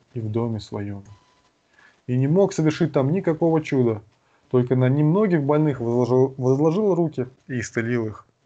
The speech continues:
И дивились неверию их, потому ходил по окрестностям и селениям и учил.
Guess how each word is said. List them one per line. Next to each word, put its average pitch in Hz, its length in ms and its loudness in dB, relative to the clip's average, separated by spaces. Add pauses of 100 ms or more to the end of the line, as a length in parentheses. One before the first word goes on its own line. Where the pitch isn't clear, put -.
(680)
И 127 60 -6
дивились 160 560 -2
неверию 139 540 0
их, - 240 -12
потому 127 400 -4
ходил 135 380 0
по 120 140 -4
окрестностям 135 640 -6 (140)
и - 60 -20
селениям 123 520 -6
и 127 60 -8
учил. 113 360 -10